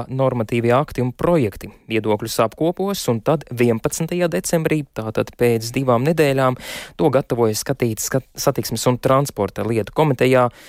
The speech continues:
pēcāk sūtot jau uz Domas sēdi, ja deputāti to atbalstīs. Un vienlaikus grozījumi noteikumos paredz pagarināt Rīgas atbalsta centrā reģistrētajiem Ukrainas iedzīvotājiem,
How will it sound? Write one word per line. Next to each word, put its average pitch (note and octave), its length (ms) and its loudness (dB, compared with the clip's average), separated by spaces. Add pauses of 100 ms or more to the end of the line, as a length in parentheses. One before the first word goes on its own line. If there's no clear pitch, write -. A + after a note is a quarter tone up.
(180)
pēcāk G#2+ 420 0
sūtot A2 480 -2
jau A#2 220 2
uz G2+ 220 -6
Domas A2+ 440 0
sēdi, G#2+ 480 0 (160)
ja G2 160 -6 (160)
deputāti G2 480 -4
to A2 80 2
atbalstīs. G2+ 640 -2
Un D3+ 80 4 (400)
vienlaikus F3 400 2
grozījumi C#3+ 540 0 (180)
noteikumos B2 560 2
paredz B2+ 400 0
pagarināt B2+ 640 2 (260)
Rīgas B2+ 400 0
atbalsta A#2+ 400 -2
centrā C3+ 480 2
reģistrētajiem B2 800 0 (140)
Ukrainas A#2 680 0
iedzīvotājiem, E3 920 0